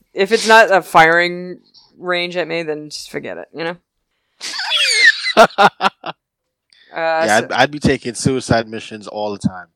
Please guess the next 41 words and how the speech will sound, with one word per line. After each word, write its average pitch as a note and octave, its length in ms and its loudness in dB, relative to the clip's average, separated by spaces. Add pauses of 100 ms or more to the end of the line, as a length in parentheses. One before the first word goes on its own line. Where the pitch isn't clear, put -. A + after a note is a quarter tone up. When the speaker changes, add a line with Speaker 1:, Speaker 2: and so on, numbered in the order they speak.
(220)
Speaker 1:
Mm. D#3+ 300 -12 (420)
Speaker 2:
if - 80 -20
that G2 140 -10
was F#2 180 -14
me. F#2 180 -18 (320)
Speaker 1:
The F#3+ 120 -4
mom F#3+ 280 2
agrees F#3 480 -8
to - 100 -16
show E3+ 760 -8 (120)
them D#3+ 400 -8
the D#3+ 160 -12
address D3+ 580 -6
of D3+ 180 -12
where C#3+ 600 -10
the D3+ 140 -10
rebels C#3 400 -6
are - 260 -16
so - 180 -14
they C#3 140 -12
can C#3+ 140 -16
go C#3+ 180 -8
assess - 640 -4 (460)
the E3 100 -8
situation. D3 600 -6
So D3+ 180 -6
she A#3+ 340 -6
is F#3 180 -4
not E3+ 220 -2
part E3+ 200 2
of D3 60 -2
the D3+ 100 -2
rebel D#3 360 0
Ritu D#3 840 -8 (540)
faction F3 560 -2 (280)
that - 160 -4
wants D#3 240 0
to D#3 120 -10
destroy D3+ 480 0
all D3 360 2
life, C#3+ 400 -2